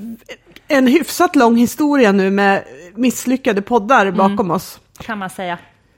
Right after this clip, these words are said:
Speaker 1: Tack vare att vi inte har riktigt fått ordning på utrustningen.
Speaker 2: Nej, precis. Eh, när vi har trott att vi har fått ordning på det så har det visat sig att nej, det funkade inte.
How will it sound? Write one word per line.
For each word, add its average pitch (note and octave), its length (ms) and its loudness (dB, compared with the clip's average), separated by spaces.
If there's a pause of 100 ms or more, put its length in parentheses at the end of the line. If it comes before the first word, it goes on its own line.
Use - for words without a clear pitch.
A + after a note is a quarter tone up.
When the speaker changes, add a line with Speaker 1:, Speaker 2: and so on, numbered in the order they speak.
(100)
Speaker 1:
Tack C4 280 -2
vare G#3+ 320 2
att A#3 220 -4
vi A#3 60 -2
inte G3 180 -2
har G#3 140 2
riktigt G3+ 320 -4
fått - 480 -8
ordning F3 480 -4
på F3 460 -8 (680)
utrustningen. C4+ 840 -4
Speaker 2:
Nej, A3+ 220 -2 (380)
precis. - 500 -14 (720)
Eh, F#3+ 300 -6
när G#3 160 -8
vi A3 100 -6
har A3+ 160 -2
trott - 600 -10
att F3+ 200 -8
vi F3+ 140 -6
har D#3 440 -6
fått - 280 -10
ordning D3 300 -8
på C#3+ 220 -10
det C3+ 160 -8
så - 140 -8
har E3 200 -4
det E3 60 -4
visat D#3 380 -8
sig D#3+ 120 -6
att - 140 -10
nej, - 340 -8
det A3 480 -8
funkade D#3+ 540 -10
inte. D3+ 340 -8